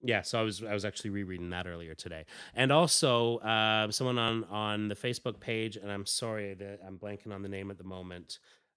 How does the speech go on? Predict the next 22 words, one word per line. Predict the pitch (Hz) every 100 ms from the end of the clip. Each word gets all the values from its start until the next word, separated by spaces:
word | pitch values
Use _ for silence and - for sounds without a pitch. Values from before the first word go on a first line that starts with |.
| 92
um, | 92 90 90 90 90 90 90 _ _ _ _ _ _ -
uh, | 98 95
mentioned | 101 110 - 113 107 98 -
the, | 107 104 104 101
um, | 101 101 98 101 104 _ _ _ _ _ -
Hypernaturals, | 120 117 113 - 113 82 80 -
the | - 92 92 90 92
Abnett | 98 104 101
and | 101
Lanning, | 98 98 101 98 92 95
uh, | 90 87 87 87 - - _ _ 73
um, | 87 82 82 82 82
comic | - 92 92
from, | - 95 87 87
uh, | 85 85
Boom, | 87 101 92 78 78 _ _ _ _ _ _ _ _ _ -
which | 95 85 - - - - _ _
is | 95 90
a | 95 87 87 - -
team | 123 135
of | 127
superhumans | - 127 120 110 - 110 101 90 85 110